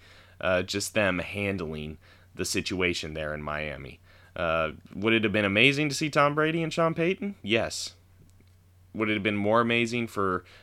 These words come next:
Brian Flores and Tom Brady? That would have been fine too. Brian Flores was an amazing coach. I think that the owner screwed up.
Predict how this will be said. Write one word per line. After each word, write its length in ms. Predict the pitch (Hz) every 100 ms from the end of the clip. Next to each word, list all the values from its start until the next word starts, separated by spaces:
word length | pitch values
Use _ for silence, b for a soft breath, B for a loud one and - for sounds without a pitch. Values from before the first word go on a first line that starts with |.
| b -
Brian 300 | 104 101 87
Flores 680 | - 98 110 123 123 127 127
and 100 | 120
Tom 220 | 127 117
Brady? 240 | 120 123
That 200 | 113 87
would 120 | 104 101
have 60 |
been 160 | 101 98
fine 300 | - 104 98
too. 180 | 95 78
Brian 260 | 95 95
Flores 380 | - 95 98 98
was 160 | 90 80
an 80 |
amazing 400 | 80 90 95 92
coach. 300 | - 104 110 -
I 200 | 82 98
think 380 | - 80 - B B B B -
that 400 | 87 80 82 73 -
the 500 | - 67 50 82 78
owner 280 | 87 95 85
screwed 400 | - - 95 92
up. 260 | 117 131